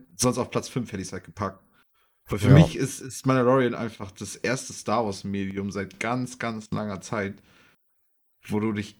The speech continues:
Speaker 1: echt nicht drüber streiten musst. <laughs> Wo du, wo du echt einfach nur mal sagen kannst, okay, das ist einfach Star Wars und es macht einfach Spaß. Fertig. Keine, keine Ahnung, komischen Diskussionen darum, wie kacke das ist oder wie,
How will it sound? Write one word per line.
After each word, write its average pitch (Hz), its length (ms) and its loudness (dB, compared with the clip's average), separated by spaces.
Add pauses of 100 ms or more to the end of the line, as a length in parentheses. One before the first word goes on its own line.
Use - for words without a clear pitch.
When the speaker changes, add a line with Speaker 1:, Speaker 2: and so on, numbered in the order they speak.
Speaker 1:
echt 113 260 -4
nicht 104 180 -8
drüber 101 200 -4
streiten 101 360 -6
musst. 92 340 -14 (260)
<laughs> - 960 4
Wo - 60 8
du, 123 160 8 (260)
wo 147 100 8
du 170 220 6
echt 160 300 2
einfach 147 220 2
nur 151 100 0
mal 139 100 2
sagen 135 200 2
kannst, 123 240 -6
okay, 139 260 -6
das 127 140 -2
ist - 60 -12
einfach 123 240 -8
Star 139 340 -4
Wars 120 200 -4
und 104 60 -12
es 117 100 -12
macht 123 140 -8
einfach 107 260 -10
Spaß. - 600 -4 (400)
Fertig. 101 520 -8 (440)
Keine, 117 580 0 (160)
keine 123 260 -4
Ahnung, 110 520 -6 (360)
komischen 123 360 -4
Diskussionen 117 460 -6
darum, 104 300 -6
wie 101 80 -20 (100)
kacke - 260 -10
das 101 180 -6
ist - 200 -10
oder 104 200 -8
wie, 104 180 -8